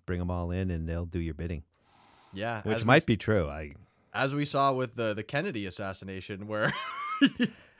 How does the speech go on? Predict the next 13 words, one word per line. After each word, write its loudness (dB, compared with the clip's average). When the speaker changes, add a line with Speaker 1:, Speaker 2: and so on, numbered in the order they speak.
Speaker 1:
Thank 6
God 12
they 8
finally 8
cleared 4
it 6
up. 6
You 0
know 6
what 6
I 4
Speaker 2:
Yeah. 2
Speaker 1:
mean? 4